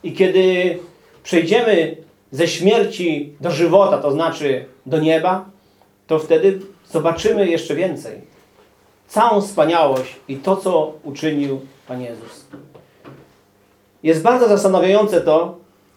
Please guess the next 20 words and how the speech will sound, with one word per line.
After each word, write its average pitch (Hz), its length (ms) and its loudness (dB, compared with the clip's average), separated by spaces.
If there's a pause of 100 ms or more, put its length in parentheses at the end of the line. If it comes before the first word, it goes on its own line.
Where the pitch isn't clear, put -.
(220)
że 180 580 0
my 175 240 0
będziemy, 202 560 4
można 190 180 0
powiedzieć, 202 480 -2 (1600)
doskonali 196 800 0 (1500)
w 139 100 -10
niebie, 175 480 0 (420)
bez 160 220 2
żadnej 208 420 2
skazy 190 480 0
i 185 60 -2
zmazy, 151 540 -2 (640)
w 120 160 -20
białych 202 360 2
szatach 151 500 0 (240)
stać 151 300 -2
przed 139 200 -6
Bogiem 131 260 -4
będziemy. 120 460 -10